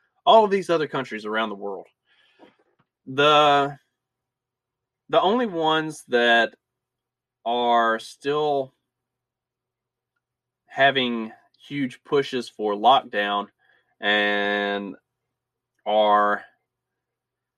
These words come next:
still seeing spikes in numbers are the ones where it behooves the government for that to be the case. So,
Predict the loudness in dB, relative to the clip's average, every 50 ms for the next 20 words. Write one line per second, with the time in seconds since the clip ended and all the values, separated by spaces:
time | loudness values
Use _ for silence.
0 | _ _ _ _ _ _ _ -12 -4 0 0 0 0 -2 -6 -6 -4 -4 -6 -10
1 | -6 0 4 4 4 4 2 -4 -10 -8 -8 -6 -4 -4 -4 -2 -2 -4 -4 -6
2 | -8 -12 -18 _ _ _ _ _ _ _ _ -2 0 0 0 0 -2 -2 -4 -4
3 | -6 -6 -8 -6 -4 -2 -2 -4 -4 -6 -8 -4 -4 -4 -4 -6 -8 -12 -6 -2
4 | -2 -2 -2 -2 -6 -8 -10 -12 _ _ _ _ _ _ _ _ -8 -4 -4 -4
5 | -4 -6 -10 -12 -12 -12 -12 -16 -16 -14 -16 -16 -16 -18 -20 -20 -20 _ _ _
6 | _ _ _ _ _ _ _ _ _ _ _ _ _ _ _ _ _ _ _ _
7 | _ _ _ _ _ _ _ _ _ _ _ _ _ -6 -2 0 2 2 0 0
8 | -2 -6